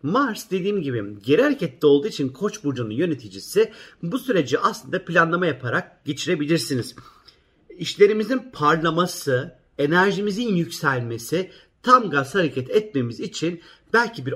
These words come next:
on beş Kasım'a kadar beklemekte fayda olabilir arkadaşlar, bilginiz olsun. Ve bu dönem Koç dolunayları dönemleri başkalarının tecrübe ve deneyimlerine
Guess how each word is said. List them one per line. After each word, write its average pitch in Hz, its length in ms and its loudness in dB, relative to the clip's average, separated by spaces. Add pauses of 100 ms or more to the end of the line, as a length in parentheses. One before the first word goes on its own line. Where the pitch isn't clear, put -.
on 180 220 -2
beş 117 160 -4
Kasım'a 123 380 -6
kadar 104 360 -8
beklemekte 190 800 -4 (240)
fayda 156 320 0
olabilir 139 360 4
arkadaşlar, 120 640 -4
bilginiz 127 380 -2
olsun. 156 680 0 (360)
Ve 185 180 -2
bu 294 100 0
dönem 165 400 2
Koç - 380 -4
dolunayları 123 560 0
dönemleri 131 540 -2
başkalarının 196 560 2
tecrübe 185 420 0
ve 156 160 0
deneyimlerine 147 680 2